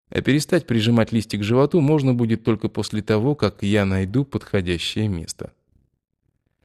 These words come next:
Когда я уже стоял на ногах, он прошептал мне на ухо, чтобы я открыл глаза и начинал идти, но не по какому-либо плану, а позволив силе тянуть и направлять меня.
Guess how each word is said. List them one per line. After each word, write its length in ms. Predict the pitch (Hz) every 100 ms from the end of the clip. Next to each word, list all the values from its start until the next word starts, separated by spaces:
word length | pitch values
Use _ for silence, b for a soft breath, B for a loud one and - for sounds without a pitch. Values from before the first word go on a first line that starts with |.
| _ _
Когда 260 | - 127 135
я 160 | 131
уже 160 | 127 120
стоял 400 | - 123 123 107
на 120 | 104
ногах, 420 | 107 107 127 131
он 160 | 107 98
прошептал 480 | 98 - - 110 98
мне 180 | 95
на 240 | 92 110 117
ухо, 340 | 92 - 90 - _ _
чтобы 260 | - 92 90
я 140 | 90
открыл 340 | 90 - 92
глаза 400 | 87 90 90 117
и 60 | 92
начинал 460 | 87 - 98 95 95
идти, 420 | 92 - 147 135 b b b b
но 120 | 160
не 120 | 156
по 120 | 139
какому-либо 600 | 135 139 190 175 160 135
плану, 420 | 131 135 123 113 -
а 140 | 131
позволив 640 | - 117 104 110 123 104
силе 400 | - - 120 143
тянуть 540 | 131 - 101 98 113 - _ _ -
и 100 | 147
направлять 600 | 143 117 104 87 82 -
меня. 300 | 71 67